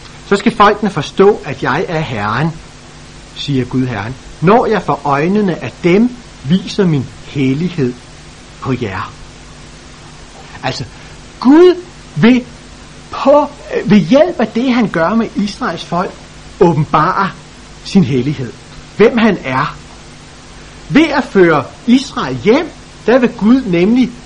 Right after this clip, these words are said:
vise, at det, der skete i fem hundrede seksogfirs før Kristus,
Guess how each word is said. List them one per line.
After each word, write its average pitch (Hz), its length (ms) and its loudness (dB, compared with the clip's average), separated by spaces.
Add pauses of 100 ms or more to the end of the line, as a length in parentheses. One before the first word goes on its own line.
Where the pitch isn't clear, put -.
(160)
vise, 233 540 4 (440)
at - 240 -4
det, 269 160 2
der - 80 2
skete 226 380 -2
i 202 40 -4
fem 214 260 0
hundrede 196 220 2
seksogfirs 180 640 -6
før 170 180 -4
Kristus, 147 460 -4